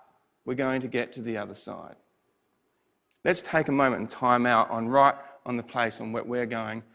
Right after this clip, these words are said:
at the moment, who we are as God's people. We can define the reality.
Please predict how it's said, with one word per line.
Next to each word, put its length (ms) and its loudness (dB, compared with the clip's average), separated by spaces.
at 120 -4
the 80 0
moment, 340 4
who 180 0
we 120 4
are 160 0
as 120 -4
God's 260 -6
people. 420 -6
We 100 8
can 160 4
define 500 4
the 80 6
reality. 520 6